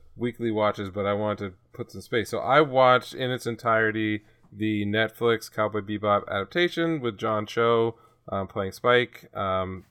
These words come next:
and I know that it was a subject of a lot of interest first when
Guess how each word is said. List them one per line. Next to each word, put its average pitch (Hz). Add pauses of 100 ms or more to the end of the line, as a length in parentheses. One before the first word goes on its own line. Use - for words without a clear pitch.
and 101
I 98
know 107
that 104
it 104
was 98
a 95 (360)
subject 127
of 117
a 110
lot 110
of 107
interest -
first 117
when 107